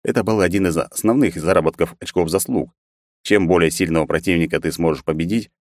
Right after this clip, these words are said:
тем более хорошей станет награда. Ходят слухи, что за победу над ректором положена награда в один миллион озов. На эти очки можно купить практически всё, что вообще продаётся на территории Академии, а за победу над кураторами —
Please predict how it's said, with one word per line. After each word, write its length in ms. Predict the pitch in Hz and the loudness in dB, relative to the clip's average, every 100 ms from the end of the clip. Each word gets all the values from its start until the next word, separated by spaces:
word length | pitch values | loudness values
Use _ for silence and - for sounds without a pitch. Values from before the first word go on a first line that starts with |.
| _ | _
тем 180 | - 131 | 0 2
более 240 | 127 127 120 | 4 2 2
хорошей 380 | - 92 90 | 2 2 0
станет 340 | 87 - 85 85 | -2 0 -2 -2
награда. 480 | 92 131 98 67 - _ _ _ _ _ - | -2 0 2 0 -2 _ _ _ _ _ -2
Ходят 260 | 82 78 | 0 0
слухи, 440 | - 110 131 85 67 | -2 0 2 2 -2
что 180 | - 82 | -2 -4
за 140 | 82 | 0
победу 340 | 80 87 85 | 0 2 2
над 160 | 82 78 | 2 2
ректором 480 | 85 120 - 76 71 | 2 0 0 0 0
положена 500 | - 127 139 117 113 | 0 2 2 0 0
награда 440 | 95 85 104 90 | 0 2 2 2
в 40 | 82 | 0
один 300 | 82 95 85 | 0 0 0
миллион 380 | 82 85 90 - | 2 0 0 -2
озов. 360 | 117 76 67 _ _ _ _ _ | -2 -2 -6 _ _ _ _ _
На 160 | 104 117 | -2 0
эти 100 | 113 | 0
очки 240 | 104 113 | -2 0
можно 280 | 107 90 90 | 0 0 -2
купить 260 | 87 92 - | -4 -6 -4
практически 500 | 85 92 85 - 90 | -2 -2 -4 -2 -4
всё, 320 | - 127 78 | 0 2 2
что 200 | - 78 | 0 -2
вообще 400 | 76 - 123 90 | -2 0 0 2
продаётся 520 | 80 78 85 98 85 | 0 2 2 2 0
на 100 | 85 | -2
территории 400 | 85 82 87 87 | -2 -2 2 2
Академии, 600 | 85 104 127 87 69 - _ _ _ _ _ | 2 0 2 0 -2 -6 _ _ _ _ _
а 140 | - 120 | 0 2
за 140 | 120 | 2
победу 400 | - 101 113 95 | 0 0 0 0
над 200 | 90 82 | -4 -4
кураторами — 640 | 87 95 90 98 101 87 | -2 0 0 0 0 0